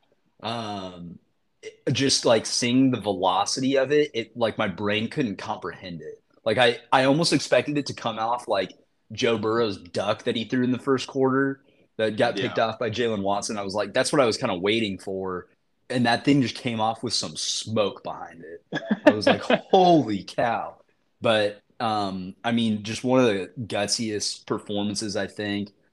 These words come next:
Speaker 1: It was, it was really cool to watch. I think, like what John was saying earlier, just, like, makes you very,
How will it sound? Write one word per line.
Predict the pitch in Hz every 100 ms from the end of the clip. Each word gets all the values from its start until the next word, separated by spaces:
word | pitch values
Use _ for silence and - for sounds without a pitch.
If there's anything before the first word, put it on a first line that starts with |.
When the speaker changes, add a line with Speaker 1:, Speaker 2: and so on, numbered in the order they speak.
| _ -
Speaker 1:
It | 104
was, | 104 98
it | - 117
was | 104
really | 127 123
cool | - 127
to |
watch. | 98 98 98 98 - -
I | 107
think, | 107 107
like | 104 -
what | 110 90
John | 104 98 95
was |
saying | - 95 90
earlier, | 90 92 92 92 - _ 104
just, | 104 98
like, | 104 92 87 - _ _ _ _
makes | 104 107 -
you | 110
very, | 95 101 98 98 95 95